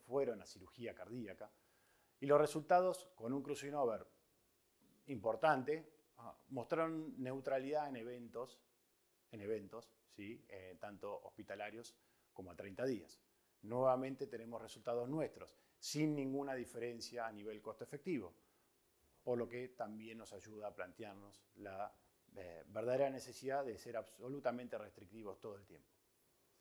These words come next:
Como conclusión, sabemos que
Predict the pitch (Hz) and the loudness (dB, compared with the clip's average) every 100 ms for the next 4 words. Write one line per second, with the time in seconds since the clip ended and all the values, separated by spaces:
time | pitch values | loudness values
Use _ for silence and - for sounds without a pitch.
0 | - _ _ _ - 147 147 151 156 196 | -20 _ _ _ 2 4 4 2 6 4
1 | 202 - - _ _ _ _ - - 143 | 4 -4 -20 _ _ _ _ -12 6 8
2 | 147 143 - 135 143 - - | 10 6 2 0 0 -6 -20